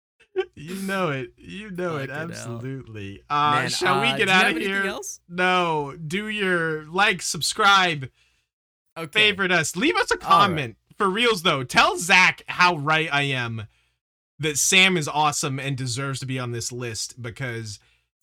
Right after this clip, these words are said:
Speaker 1: he is the dark horse M V P of this damn episode, and I refuse to accept Zach's slander of him. And if you wanna take Zach's side and be like, "Oh, he's,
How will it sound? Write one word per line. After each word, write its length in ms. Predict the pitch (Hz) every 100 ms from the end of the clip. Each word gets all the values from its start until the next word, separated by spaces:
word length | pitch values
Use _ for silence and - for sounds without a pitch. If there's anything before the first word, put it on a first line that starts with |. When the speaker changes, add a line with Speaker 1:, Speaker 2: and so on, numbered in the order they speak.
| -
Speaker 1:
he 200 | 156 156
is 140 | 135
the 100 | 135
dark 300 | 127 131 127
horse 260 | 139 123 131
M 140 | 120
V 120 | 113
P 240 | 101 123 110
of 120 | 98
this 280 | 107 - -
damn 360 | 120 113 104
episode, 580 | 101 104 - 110 98 92 80
and 160 | 95
I 240 | 92 101 87 113 117 107
refuse 540 | 113 - 170 254 220
to 120 | 180 151
accept 360 | - 143 107
Zach's 380 | 113 117 107 - - _
slander 1080 | - - 131 123 180 240 247 208 170 147 127
of 240 | 131 131
him. 500 | 113 123 104 101 101 - _ _ _ _ _ _
And 340 | 147 147 135 131
if 160 | 135
you 120 | 160 180
wanna 180 | 196
take 260 | 185 196 170
Zach's 280 | 175 156 -
side 260 | 170 147
and 80 | 135
be 100 | 123
like, 220 | 127 117 - - _
"Oh, 200 | 294 262
he's, 380 | 202 247 240 -